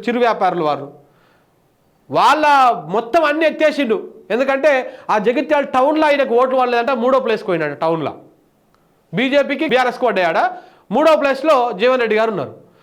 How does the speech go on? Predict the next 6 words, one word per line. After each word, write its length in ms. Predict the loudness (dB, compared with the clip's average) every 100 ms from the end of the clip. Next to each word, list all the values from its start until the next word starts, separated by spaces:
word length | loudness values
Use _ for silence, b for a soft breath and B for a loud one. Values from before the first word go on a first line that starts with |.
| b 0
కాబట్టి 300 | 2 2 4 4
వాళ్ళ 160 | 2 2
మీద 100 | 0 0
కక్ష 160 | 0 2 2
కట్టి 240 | 2 0 -2 -4 -14 b b b _ _ _ _ _ -2
వాళ్ళ 140 | 0